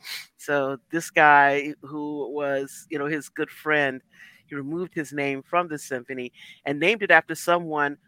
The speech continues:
who actually could never actually play it. So it was kind of funny. But that, but again, he was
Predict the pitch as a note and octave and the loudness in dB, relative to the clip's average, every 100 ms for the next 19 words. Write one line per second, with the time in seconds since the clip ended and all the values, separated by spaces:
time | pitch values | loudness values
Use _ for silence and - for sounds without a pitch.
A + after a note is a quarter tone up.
0 | _ E3 D3+ D#3+ - D#3+ - D#3+ D3+ D3 | _ -6 -2 -2 -2 -6 -6 -4 0 0
1 | C#3 C3 B2+ - B2 A2+ - C3 A#2+ F2+ | 0 -2 -4 -8 -14 -16 -8 -4 -4 -4
2 | E2 - - - _ - A3+ G#3 G3 D3+ | -10 -14 -20 -20 _ -2 2 2 -2 -10
3 | D3+ - A#2+ G#2+ - - - _ _ _ | -10 -12 -16 -16 -18 -20 -20 _ _ _
4 | _ _ _ _ _ _ _ _ _ _ | _ _ _ _ _ _ _ _ _ _
5 | E3+ - D#3+ C#3+ D#3 D3+ F3 C3+ C3+ D#3 | 2 6 6 6 0 0 0 0 -2 -10
6 | D#3 D3 B2 C3 | -6 -2 -2 -2